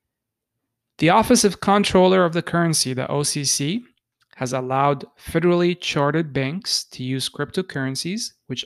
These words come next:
also includes Bitcoin. So let's talk a little bit more about how the actual coin itself is created. Just like physical gold, Bitcoin is also mined.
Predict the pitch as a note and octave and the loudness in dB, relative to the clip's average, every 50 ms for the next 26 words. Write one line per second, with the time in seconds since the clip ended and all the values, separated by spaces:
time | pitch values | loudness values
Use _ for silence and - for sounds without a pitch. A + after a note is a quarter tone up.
0 | - D3+ D3+ E3 D#3 - D#3+ C#3+ C3+ C#3 C#3 - - - C#3 C3 C3 A#2+ A#2 - | -4 -2 -2 -2 -2 -2 -4 -4 -4 -4 -6 -8 -6 -2 0 0 0 0 -2 -4
1 | - - _ _ _ _ C3+ B2 C3+ C3+ B2+ - - D3+ - F#2 E2 E3 D#3 _ | -6 -8 _ _ _ _ -8 -6 -6 -6 -6 -10 -12 -14 -12 -12 -14 -16 -18 _
2 | _ _ _ _ _ _ _ _ _ _ _ _ _ _ _ _ _ _ _ _ | _ _ _ _ _ _ _ _ _ _ _ _ _ _ _ _ _ _ _ _
3 | - - - - - - - - - - _ _ - - C4+ D#4+ - - - D#4+ | -20 -20 -20 -20 -20 -20 -20 -20 -20 -20 _ _ -4 0 0 2 2 2 0 0
4 | D4+ C4+ - - C4 A#3+ A#3+ A3+ G3+ G#3 G#3+ - D#3+ D#3+ E3+ E3+ E3+ E3 D3 D3 | 0 0 0 0 2 4 4 4 4 2 0 0 0 0 0 2 0 0 0 -2
5 | C#3 C#3 - - - - - F3+ F#3+ G3+ G#3+ G#3+ G#3 F3 E3 E3+ E3+ F3 - - | -2 -2 -4 -6 -8 -4 -2 0 0 0 0 -2 -2 -2 -2 -2 -2 -2 -2 -2
6 | - - D#3 D3 - - - D3 D3 D#3+ E3 D#3 D3+ C#3 - - - - C3+ C3 | -4 -2 -2 -2 -4 -4 -6 -4 -2 -2 -2 -2 -4 -4 -4 -6 -8 -6 -6 -6
7 | C3 B2+ - C3 B2 - - - - B2+ B2 B2 B2 A#2+ A#2+ A#2+ - _ _ _ | -8 -10 -10 -10 -8 -8 -8 -8 -10 -10 -8 -8 -8 -8 -10 -12 -14 _ _ _
8 | _ _ _ _ _ _ _ _ _ _ _ _ _ _ _ _ _ _ - G#3+ | _ _ _ _ _ _ _ _ _ _ _ _ _ _ _ _ _ _ 0 2
9 | B3 A#3 - D#4 D4+ B3+ - - - F3+ E3+ E3 E3 - - D3 C3+ B2 C3 B2+ | 2 2 2 0 -2 -4 -4 -6 -4 -2 -2 -2 -4 -4 -4 -6 -2 0 0 0
10 | B2+ C3+ D#3 F#3 G#3 - - - _ _ _ _ _ _ _ _ _ _ _ _ | 0 0 -2 -4 -8 -12 -18 -20 _ _ _ _ _ _ _ _ _ _ _ _
11 | _ - C#3+ D3+ B3 B3 - - G#3+ G3 G3 F#3+ F#3+ G3 - _ E3 D3+ C3 - | _ -4 0 0 0 0 -2 -4 -4 -2 -2 -2 -4 -6 -8 _ -8 -8 -6 -6
12 | - D3+ D#3+ E3+ - - D3 C#3 C#3 C3 B2+ B2+ B2 B2 B2 B2+ C3 - - | -4 -4 -4 -4 -2 -2 -2 -2 -2 -2 -2 -2 -2 -4 -6 -10 -12 -14 -16